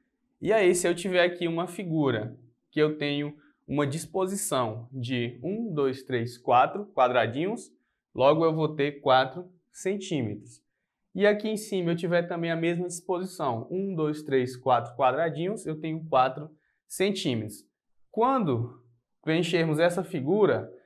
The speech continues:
dá pra observar que vamos ter aqui um total de dezesseis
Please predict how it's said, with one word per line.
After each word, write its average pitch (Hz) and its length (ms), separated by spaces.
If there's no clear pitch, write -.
dá 160 180
pra 202 160
observar 170 640
que 165 100
vamos 165 280
ter 180 120
aqui 175 240
um 185 200
total 190 580
de 165 140
dezesseis 175 840